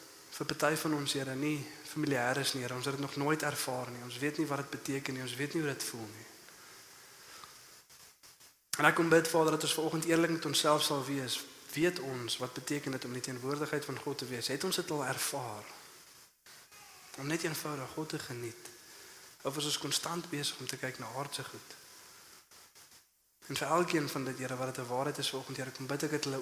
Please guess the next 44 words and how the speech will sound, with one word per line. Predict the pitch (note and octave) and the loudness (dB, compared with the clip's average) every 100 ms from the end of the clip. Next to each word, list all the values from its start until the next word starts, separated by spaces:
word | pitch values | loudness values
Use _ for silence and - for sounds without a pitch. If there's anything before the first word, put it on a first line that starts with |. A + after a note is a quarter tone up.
| D3+ | 0
oë | E3 | 2
sal | D#3+ C#3+ | 2 2
lig | D3 - | 2 0
na | C#3 | -4
U | C#3 | -4
toe, | C#3 C3 | -4 -4
Here, | B2 | -4
geloof | - B2 D3 D3+ | -6 -2 -2 0
in | D#3 C#3 | 0 0
U | |
sal | - B2+ | 0 2
sit | - C3 B2 | 0 0 -4
en | |
sal | - B2 A#2+ | -4 -2 -2
draai | C3 D3+ | 2 4
na | D3+ | 2
U | C3 B2+ | 0 -2
toe, | B2 | -4
Vader, | B2+ B2 B2+ | -2 -2 -2
en | B2+ A#2+ | -2 2
weg | C#3 D#3+ | 2 4
sal | - D3 | 4 2
draai | C#3 C3 B2 | 0 -2 -2
van | - A#2+ | -4 -6
aardse | A#2+ C3 - A#2 | -4 -4 -4 -6
goed. | - - - - - - - - - - - - _ - - - - - _ - | -10 -14 -18 -20 -20 -20 -20 -20 -20 -20 -20 -20 _ -20 -20 -20 -20 -20 _ -4
Ek | D3 | 2
kom | E3 | 6
bid | D#3+ D#3+ | 8 6
vir | D#3 | 4
die, | D#3+ D#3+ | 6 6
Here, | D#3+ | 6
wat | D3+ - | 4 2
U | D#3+ | 4
al | D3+ | 4
lank | C#3 D#3+ C#3+ | 6 4 2
dien, | C3+ D#3+ D#3 | 2 4 4
Here, | C3+ A#2 A#2 - - - | 2 -2 -8 -12 -16 -6
en | D3 | 2
U | D3+ | 6
al | D#3+ | 6
lank | C3+ E3 - | 6 4 2
volg, | E3 D3+ C#3+ | 4 4 4
Vader. | - B2+ A#2 A#2 A#2 | 2 0 -2 -8 -10